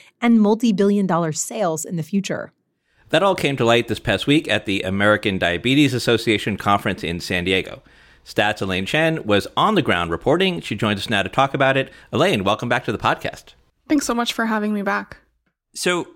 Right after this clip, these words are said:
Speaker 4: in, in broad terms, before we get into some of the details of the data, Novo had been the dominant force in this nascent market for next generation obesity drugs that we talk about so much. How did that narrative start to change at A D A?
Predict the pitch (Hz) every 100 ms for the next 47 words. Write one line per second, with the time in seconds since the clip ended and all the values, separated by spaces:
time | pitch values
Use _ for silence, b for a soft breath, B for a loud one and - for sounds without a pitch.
0 | _ 165 160 - 160 156 165 196 180 139
1 | 123 135 131 127 123 113 120 110 113 117
2 | 120 107 107 117 117 104 - b b _
3 | _ - 147 185 208 175 139 131 113 117
4 | 127 - 113 98 123 - - 117 110 113
5 | - - 113 117 - 123 107 110 120 -
6 | 113 110 110 - 104 107 - 107 104 107
7 | 165 151 110 104 104 101 98 98 95 98
8 | - 90 95 - b b b b _ -
9 | - 180 247 220 151 143 147 143 - 120
10 | 117 - 117 113 110 98 101 98 98 92